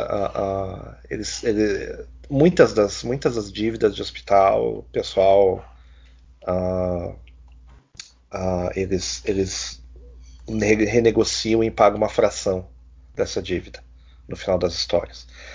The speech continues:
O que acontece é que aqui tem um score, né, que é o, é, o, o, como é que eu vou dizer, a pontuação de crédito, né, que é o score de crédito, na verdade, traduzindo literalmente,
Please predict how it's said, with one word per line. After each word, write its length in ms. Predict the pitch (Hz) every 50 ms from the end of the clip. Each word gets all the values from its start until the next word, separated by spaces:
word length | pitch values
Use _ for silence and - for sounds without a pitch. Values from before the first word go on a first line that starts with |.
| - - -
O 20 | -
que 80 | - 190
acontece 500 | 180 - 180 156 - 151 147 147 - -
é 20 | -
que 80 | 165
aqui 160 | 156 - - 160
tem 140 | - 170 165
um 120 | 170 156
score, 540 | 147 - - - - 117 123 135 135 107 101
né, 140 | 98 - 117
que 140 | - -
é 40 | 98
o, 360 | 95 90 90 87 87 95 - - - - _ _ - _ _ _ - -
é, 360 | 101 - - 95 92 92 90 98 101
o, 220 | 104 104 107 - - - - - -
o, 300 | 104 98 92 90 92 87
como 100 | 87 90
é 40 | 90
que 100 | - -
eu 40 | 98
vou 80 | 95
dizer, 260 | 92 - - 101 98 95
a 220 | 90 85 85 - - - - - -
pontuação 460 | - 113 101 - 110 101 - - 113
de 100 | 104 -
crédito, 560 | - - 107 110 131 160 165 127 110 - - 101
né, 180 | 98 120 139 - - _ _ _ _ _ _ _ - - - - - - - - - _ _ _ _ _ _ -
que 80 | -
é 20 | 98
o 40 |
score 360 | 95 - - - 107 101 98 92
de 100 | 95 -
crédito, 520 | - - 104 107 117 117 117 - - 98
na 80 | 90 87
verdade, 540 | 87 90 92 95 107 120 131 135 - - - _
traduzindo 500 | - 95 90 85 87 87 92 98 92 92
literalmente, 720 | 87 85 - 98 92 92 90 92 104 131 143 - - -